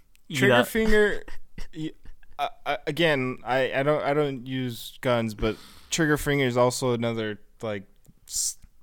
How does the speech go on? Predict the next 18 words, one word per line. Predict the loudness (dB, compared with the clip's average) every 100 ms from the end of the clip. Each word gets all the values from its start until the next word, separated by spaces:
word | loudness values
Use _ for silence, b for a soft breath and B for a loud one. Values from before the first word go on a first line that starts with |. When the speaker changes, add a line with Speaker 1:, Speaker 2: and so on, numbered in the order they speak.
| -20 -14
Speaker 2:
like, | -8 -4 -4 -4
uh, | -4 -4 -6 -10 b b b b b b
video | -4 -2 -2
game | -2 -4 -4 -4
language | -6 -6 -6 -6 -8 -8
where | -6
you're, | -6 -8
when | -8 -8
you're |
playing | -6 -6 -6 -6
video | -6 -6 -6
games | -8 -10 -10 -10
and | -14 -16 b b b
how | -4 -4
quickly | -4 -6 -4 -4 -4
you | -2
are | 0 0
to, | -2 -4 -6